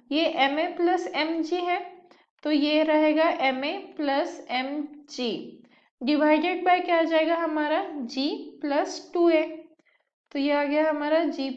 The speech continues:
plus टू ए। अब क्योंकि हमें M dash की वैल्यू चाहिए है, तो हम क्या लिख सकते हैं, M dash is equals to M minus M A plus G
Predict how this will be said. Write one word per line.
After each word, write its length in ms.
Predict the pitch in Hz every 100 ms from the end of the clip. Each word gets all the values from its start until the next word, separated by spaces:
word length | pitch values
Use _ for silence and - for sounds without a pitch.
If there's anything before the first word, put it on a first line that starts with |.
| 285
plus 220 | 294 381 - - -
टू 360 | 294 302 294 262
ए। 440 | 226 220 - - - - _ _
अब 180 | 302 302
क्योंकि 280 | 339 339 339
हमें 640 | 392 381 392 381 277 269 277
M 60 |
dash 220 | 294 311
की 160 | - 370
वैल्यू 340 | 370 311 294
चाहिए 360 | 311 311 262 254
है, 340 | 247 240 294
तो 80 | -
हम 240 | 311 302 302
क्या 140 | 320
लिख 200 | 320 320
सकते 400 | 320 311 - 311
हैं, 420 | 320 349 349 262
M 200 | 262 262
dash 320 | 269 311 -
is 140 | 330 302
equals 460 | 277 - 247 220 - -
to 280 | 233 254 339 - - - _ 247
M 320 | 302 370 339
minus 560 | 285 254 233 233 285 - - - - _ _ _ -
M 240 | 247 269 403 - _ _ _ _ _ 254
A 180 | 320 381 359
plus 600 | 320 320 320 - 220 214 -
G 300 | 269 226 208